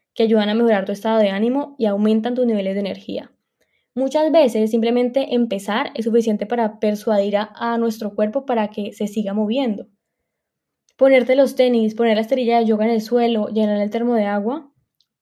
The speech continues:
o hacer algo que le indique a tu cuerpo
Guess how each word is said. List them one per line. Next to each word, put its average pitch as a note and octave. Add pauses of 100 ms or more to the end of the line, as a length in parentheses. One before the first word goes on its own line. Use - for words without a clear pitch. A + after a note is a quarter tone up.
(140)
o A#3+
hacer A#3
algo B3+
que D4
le A#3
indique A3
a A3+
tu C4+
cuerpo A3+